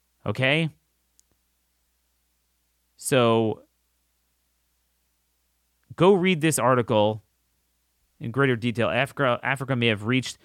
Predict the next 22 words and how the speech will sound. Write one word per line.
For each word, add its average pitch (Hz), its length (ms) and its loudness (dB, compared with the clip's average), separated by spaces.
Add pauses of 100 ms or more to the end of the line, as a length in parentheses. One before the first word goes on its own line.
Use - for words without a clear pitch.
(140)
the 104 60 -12
pandemic's 113 480 -2
holy 127 180 0
grail. 104 500 0 (440)
This 113 260 -2
is 127 200 -2
from 113 640 -2 (760)
N 104 160 -6
P 147 200 2
R. 82 340 0 (1500)
And 135 100 -10
what 131 140 -4
that 190 200 0
tells 202 380 2
you 92 300 -4 (1300)
is, 135 560 -2 (1040)
had 156 220 -2
we 147 120 -2
just 131 360 -2
done 147 260 0
this 202 200 0
normally, 113 640 0